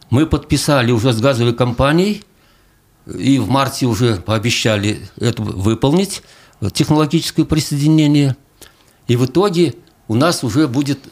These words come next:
как бы в саду. Но здесь начинается счёт идти на миллионы. Не, не то, что десятки, сотни миллионов. Метр трубы полиэтиленовой стоит две тысячи.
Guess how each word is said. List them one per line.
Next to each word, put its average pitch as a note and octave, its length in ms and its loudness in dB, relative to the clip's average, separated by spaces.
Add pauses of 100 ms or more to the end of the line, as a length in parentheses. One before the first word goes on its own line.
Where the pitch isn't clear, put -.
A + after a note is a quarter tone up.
(360)
как C3+ 200 -2
бы C3+ 100 0
в C3 60 -4
саду. F#2+ 320 -2
Но A#2+ 120 2
здесь E3 300 0
начинается D3+ 640 0
счёт F3+ 320 -2
идти F3 400 -4 (480)
на B2+ 80 2
миллионы. G2 680 0 (1080)
Не, A#2+ 220 2
не C3 200 2
то, C#3 180 0
что F3 220 -2
десятки, A#2+ 600 -4 (100)
сотни F#3 420 0
миллионов. G#2 600 0 (960)
Метр F#3+ 420 -2
трубы F#3 560 0 (240)
полиэтиленовой G#2+ 800 0 (260)
стоит A#3 400 -2
две E3 180 0
тысячи. A2+ 580 -4